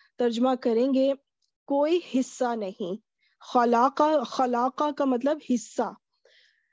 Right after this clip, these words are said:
यानी अब ये नहीं है कि हिस्सा नहीं, बल्कि कहा जाएगा कोई हिस्सा नहीं, फुल नेगेशन उनके लिए आखिरत में। और ये किन की बात हो रही है? अब जाहिर बात है कि जब पूरी आयत होगी फिर पता चलेगा कि आखिरत में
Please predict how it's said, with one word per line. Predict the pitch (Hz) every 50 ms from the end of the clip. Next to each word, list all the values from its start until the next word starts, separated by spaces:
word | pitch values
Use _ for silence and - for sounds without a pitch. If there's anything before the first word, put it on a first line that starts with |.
| _ _ _ _ -
यानी | 254 277 311 330 311 269
अब | 247 254 240
ये | 247 294 311
नहीं | 339 370 403
है | 392
कि | - 392 320
हिस्सा | - 285 262 - - - 277 254
नहीं, | 240 220 208 208 208 262 - - 262
बल्कि | 247 226 254 277
कहा | 254 - 247 247 262
जाएगा | 254 262 262 254 262 311 311 _ _
कोई | - 311 320 320 277
हिस्सा | 214 247 214 - - - 190
नहीं, | 190 180 202 226 202 214 240 _ _ _ _ _ _ _ _ _ _ _ _ _ _ _ -
फुल | - - 349 339
नेगेशन | 302 269 240 247 202 190 - - 175 - - _ _ _ _ _ _ _ _ _ -
उनके | 285 320 339 339 330 - 330 294
लिए | 262 226 208 208 214 208 208 214 226 - _ _ _ _ _ -
आखिरत | 226 220 220 220 220 220 220 - - 254 240 208 208 - 233
में। | 202 175 - - -
और | 240 254
ये | 262 285
किन | - 330 302 269
की | 349 349
बात | 302 277 269 262
हो | 285 285
रही | 269 285
है? | 277
अब | 254
जाहिर | 240 254 269 285
बात | 262 262 254 254
है | 254 240
कि | 247
जब | 240 233 -
पूरी | - 254 254 277
आयत | 269 240 233 247 240 -
होगी | 233 240 240 247
फिर | 233 - 226
पता | 226 220 220 233
चलेगा | 214 - 220 220 220 226 240 240
कि | 240 247
आखिरत | 220 208 202 - 254 254 247 269
में | 269 277